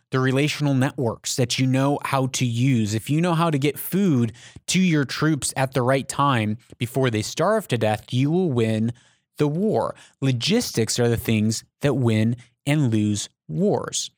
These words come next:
Now, uh, the one and only Sun Tzu from The Art of War, he talks about this also. He mentions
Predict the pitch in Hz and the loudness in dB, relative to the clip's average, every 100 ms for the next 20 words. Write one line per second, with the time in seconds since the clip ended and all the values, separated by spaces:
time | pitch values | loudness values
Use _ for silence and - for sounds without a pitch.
0 | _ _ _ - 156 147 143 - _ - | _ _ _ -4 0 0 0 -6 _ -12
1 | 117 - - - 143 127 131 135 165 139 | -10 -10 -16 -14 -2 -2 0 0 2 2
2 | 127 127 120 104 - 123 117 - 220 143 | 2 2 0 0 2 2 2 0 2 2
3 | 120 131 - - - 139 131 127 123 127 | 2 -2 -10 -10 -2 0 2 0 0 0
4 | 135 110 110 110 180 120 110 - 110 113 | 0 -2 -2 0 -2 -2 -2 -2 -2 -2
5 | 135 - 214 214 - - - - - - | -4 2 0 2 -4 -6 -12 -16 -16 -4
6 | 156 151 208 - 104 110 - | 0 0 0 0 -2 -4 -6